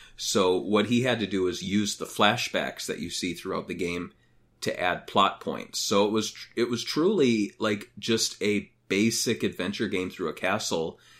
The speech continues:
that he then layered the story on top of, and then he layered the violence and cannibalism and everything on top of that.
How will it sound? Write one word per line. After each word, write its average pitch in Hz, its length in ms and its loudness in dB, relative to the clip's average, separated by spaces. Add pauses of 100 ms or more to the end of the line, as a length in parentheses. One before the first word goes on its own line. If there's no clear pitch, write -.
(120)
that 92 200 0
he 101 80 2
then 90 220 -4
layered 92 520 2
the 80 80 -6
story 90 440 -2
on - 200 -10
top 117 340 -4
of, 82 380 -4 (440)
and 98 140 2
then 101 120 4
he 101 100 2
layered 92 400 2
the 82 80 -4
violence 95 520 -2
and 87 140 -8
cannibalism 87 680 -4
and 78 100 -4
everything 82 360 -6
on 73 120 -8
top 78 240 -4
of 71 120 -8
that. 90 360 -4